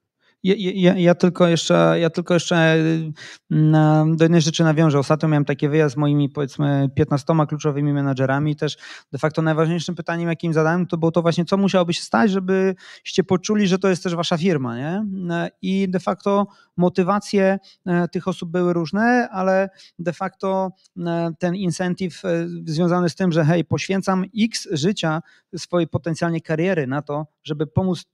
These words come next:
tobie, Piotrek, osiągać pewne twoje marzenia, tak, to ja też chcę coś z tego mieć, dlatego nie warto jest grać do własnej bramki, warto jest się tym,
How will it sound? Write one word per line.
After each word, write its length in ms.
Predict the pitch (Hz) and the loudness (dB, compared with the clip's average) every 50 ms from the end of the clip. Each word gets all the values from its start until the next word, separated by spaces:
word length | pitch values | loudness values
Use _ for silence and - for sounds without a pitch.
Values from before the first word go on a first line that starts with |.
| _ _ _ | _ _ _
tobie, 360 | - 180 170 165 170 170 165 160 - - 185 175 | 0 0 0 2 2 0 0 0 -4 -8 -8 -6
Piotrek, 320 | - 175 170 160 170 156 - | -4 -4 -2 -2 -4 -4 -4
osiągać 420 | 156 - 190 196 185 175 - - - _ _ _ _ | -2 0 2 2 2 2 0 -2 -8 _ _ _ _
pewne 280 | - 175 151 160 160 156 | -6 -4 -2 -2 -2 -2
twoje 260 | - - 208 202 185 | 0 0 0 2 2
marzenia, 480 | 170 165 143 160 151 151 175 226 247 - _ | 0 0 0 0 0 0 0 -2 -4 -4 _
tak, 260 | - 170 202 196 - _ - - _ _ | -2 -2 -2 -2 -6 _ -20 -20 _ _
to 80 | - | -6
ja 60 | 156 | -4
też 200 | 151 - 208 - | -2 -2 -2 -2
chcę 120 | - - 180 | -4 -6 -6
coś 160 | - 196 160 | -6 -6 -4
z 20 | |
tego 200 | - 185 165 175 | -4 -2 0 2
mieć, 240 | 185 180 156 135 127 | 2 2 2 2 0
dlatego 420 | 131 151 147 175 165 165 175 170 - - - - - - - | -2 -2 0 0 2 2 2 0 0 -4 -16 -20 -18 -6 -2
nie 140 | 165 165 156 | 0 0 2
warto 240 | 175 190 170 - 180 | 0 -2 -2 -4 -8
jest 100 | 160 156 | -6 -4
grać 180 | 165 175 160 | -4 -2 -2
do 100 | 147 160 | -2 -4
własnej 280 | 151 165 151 - 180 160 | -4 -4 -2 0 0 2
bramki, 360 | 160 160 156 - - 220 180 | 2 2 0 0 0 -2 0
warto 280 | 151 165 165 160 - 170 | 0 0 0 0 0 -2
jest 120 | 147 - | -2 -2
się 140 | - 165 156 | -4 -6 -6
tym, 280 | - 170 160 160 160 | -4 -4 -4 -4 -4